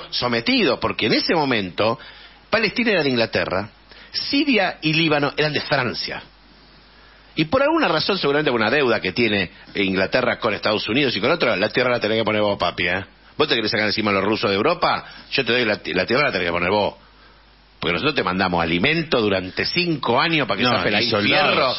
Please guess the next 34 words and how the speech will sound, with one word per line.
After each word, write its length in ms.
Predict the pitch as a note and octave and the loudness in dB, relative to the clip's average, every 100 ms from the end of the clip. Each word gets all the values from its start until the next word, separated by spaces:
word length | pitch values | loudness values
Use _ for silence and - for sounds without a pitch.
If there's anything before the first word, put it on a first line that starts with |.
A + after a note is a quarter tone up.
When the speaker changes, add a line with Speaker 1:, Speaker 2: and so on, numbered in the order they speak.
| - | -6
Speaker 2:
y 80 | G2+ | -4
Speaker 1:
fierro, 280 | G#2 G2+ G#2 | 0 2 2
Speaker 2:
soldados. 280 | E3+ C3+ G2 | 2 2 0
Speaker 1:
soldado, 380 | C#3 D#3+ G3 E3+ | 0 2 2 0
alimento 420 | C#3+ E3+ G#3 E3+ | 0 0 0 0
para 80 | C3+ | 2
que 20 | |
no 60 | C#3 | 0
te 80 | C#3 | 2
puedan 140 | D3 | 2
invadir. 420 | C3 C3+ G#3 B3 - - | 2 4 4 2 -2 0
Speaker 2:
Claro. 160 | A2 | 2
Speaker 1:
Vos 80 | - | 2
nos 20 | G#2+ | 0
producías 360 | C#3 - C#3 G#3 | 0 2 0 2
una 180 | A3 E3+ | 2 2
papa 280 | A#3 - G#3+ | 0 2 0
y 40 | |
te 100 | D3+ | 0
mandábamos 340 | C#3+ D3+ C#3+ C#3+ | 0 2 2 2
todo 120 | G3+ | 2
a 20 | |
Estados 280 | F#3+ D#3 C#3+ | 2 0 0
Unidos. 340 | B2 G2+ F#2+ - - - - | -2 0 -2 -4 -8 -8 0
Ahora 240 | A#2+ F#3+ | 2 4
dale 160 | D#3+ A#2+ | 2 0
el 80 | |
territorio 320 | G#2 G2 B2+ B2 | -2 0 0 2
de 20 | |
mierda 340 | A#2+ C#3+ C3+ B2 | 2 2 2 0
ese 140 | B2 | 0
que 40 | |
tenés 220 | F#2+ G2+ F#2+ | -2 -2 0
ahí. 340 | C3 D#3 - | 0 0 -4